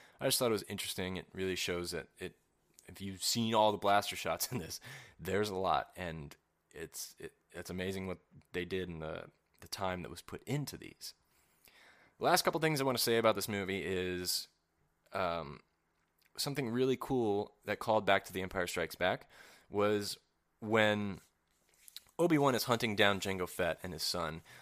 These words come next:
They fly through this asteroid field, remember, because Jango wanted to lose him, and he was like, "Oh, he'll never follow us through here. It's, he's crazy if he does." That's similar to how Han Solo tried to escape from Boba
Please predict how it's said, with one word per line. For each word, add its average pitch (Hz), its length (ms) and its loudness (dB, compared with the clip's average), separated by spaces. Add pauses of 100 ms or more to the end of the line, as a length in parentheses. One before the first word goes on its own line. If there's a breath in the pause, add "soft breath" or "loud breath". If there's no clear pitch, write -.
(300 loud breath)
They 98 260 0
fly 117 280 0
through 113 140 -4
this 104 220 -2
asteroid 92 460 -2
field, 67 300 -8
remember, 90 320 -6
because 87 380 -8
Jango 90 320 -6
wanted 87 260 -6
to 85 60 -8
lose 87 320 -4
him, 67 200 -8
and 71 80 -14
he 101 60 -12
was - 100 -12
like, - 140 -16
"Oh, 95 180 -10
he'll 98 100 -8
never 87 220 -8 (180)
follow 90 280 -2
us 85 100 -4
through 87 160 -8
here. 120 280 4
It's, 113 200 -2
he's 107 120 -6
crazy 107 380 4
if 85 100 -6
he 82 60 -8
does." 76 240 -8 (480 loud breath)
That's 120 180 4
similar 147 300 8
to 123 100 8
how 117 180 4
Han 110 460 0 (100)
Solo 120 440 6
tried 101 300 4
to 101 100 0
escape - 320 0
from 92 200 -6
Boba 90 540 4